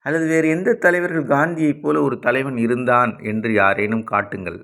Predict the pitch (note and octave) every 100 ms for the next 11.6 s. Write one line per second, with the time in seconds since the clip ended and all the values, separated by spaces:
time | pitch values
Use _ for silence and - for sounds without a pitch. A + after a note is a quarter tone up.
0 | - G2 F#2+ G2 F#2 F#2 - F2+ - _
1 | _ _ _ _ _ - F#2 G#2 A2 F#2+
2 | F#2+ - - G2+ - - _ _ _ _
3 | _ _ _ _ _ _ _ _ A#2+ C3
4 | C3 C3+ E3+ G3+ G3 E3+ E3 C#3+ D3 D3+
5 | C#3+ B2 A2+ G#2+ G#2+ A#2+ C#3 A2+ - -
6 | G#2+ G#2+ G#2 G2 G2+ C3 D3 - B2 G#2
7 | F#2+ F#2 F#2 G2+ G#2 G2+ G2 F#2 F#2 F#2
8 | F#2 F#2 F#2 A2+ D#3 D#3 - D3+ D#3 C#3+
9 | G#2+ G#2+ G#2+ A2 G#2+ A2 A2 B2+ B2 E3
10 | F3 D3 A#2+ A#2 E3+ F#3+ F#3+ C#3+ B2 C3
11 | C3+ B2+ A2 F#2+ - G#2